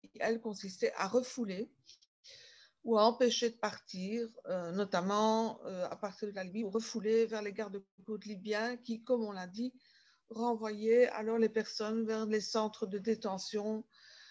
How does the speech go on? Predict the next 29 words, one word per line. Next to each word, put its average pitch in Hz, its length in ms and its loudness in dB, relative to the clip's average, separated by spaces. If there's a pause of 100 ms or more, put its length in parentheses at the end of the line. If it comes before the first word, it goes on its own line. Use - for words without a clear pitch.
(340)
euh, 208 320 -2
la 226 160 4
torture, 226 560 0
l'esclavage, 208 1000 -2
euh, 208 260 -8 (120)
en 233 120 0
Libye. 220 460 0 (520)
Alors, 226 160 4
je 220 120 -2
voudrais, 247 320 4
donc, 240 240 0
on, 220 100 0
on 180 180 2
voit 254 160 0
qu'on 262 160 -2
a 226 120 2
de 208 80 2
plus 247 280 -6
en 214 120 -2
plus 254 280 -8
une 226 160 4
externalisation 233 1200 0
de 220 120 2
l'asile 208 580 0 (760)
où, 294 460 4
euh, 214 220 2 (400)
l'Union 240 400 0
européenne 220 560 2
délègue 233 720 2